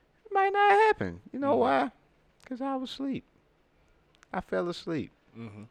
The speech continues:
Speaker 1: Trying to edit the podcast.
Speaker 2: Yeah.
Speaker 1: Shit happens. I wanna give you the best version of the podcast I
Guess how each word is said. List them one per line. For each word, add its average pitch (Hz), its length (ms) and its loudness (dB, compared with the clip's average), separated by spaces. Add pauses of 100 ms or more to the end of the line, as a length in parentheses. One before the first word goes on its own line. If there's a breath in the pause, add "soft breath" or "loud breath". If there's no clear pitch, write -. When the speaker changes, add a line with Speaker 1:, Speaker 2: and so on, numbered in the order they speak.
(340)
Speaker 1:
Trying 208 340 0
to - 180 -2
edit 82 240 -4
the - 60 -18
podcast. - 600 -8 (240)
Speaker 2:
Yeah. - 160 -14
Speaker 1:
Shit 208 140 -2
happens. - 560 -10 (320)
I - 60 -6
wanna 120 180 2
give 110 180 0
you 107 100 -4
the 90 80 -6
best 107 420 4 (300 loud breath)
version 87 240 0
of 85 60 -4
the 85 60 -4
podcast - 560 -10
I - 120 -16